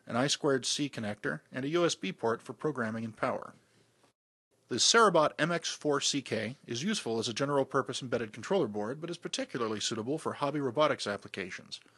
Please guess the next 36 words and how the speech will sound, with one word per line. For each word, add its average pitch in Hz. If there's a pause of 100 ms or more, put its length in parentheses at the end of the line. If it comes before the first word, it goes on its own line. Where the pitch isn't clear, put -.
(380)
The 131
M 185
X 175
four 156
C -
K's 117
pic -
thirty-two 160
microprocessor 120
has 101
five 120
twelve 127
K 113
flash, 107 (420)
thirty-two 117
K 110
S -
ram, 110 (380)
U 139
S 147
B 135
two -
point 143
oh 113
full-speed 127 (120)
on-the-go 165
controller 135
with 123
dedicated 123
D 117
M 110
A, 127 (680)
two 196
serial 170
peripheral 147
interfaces, 123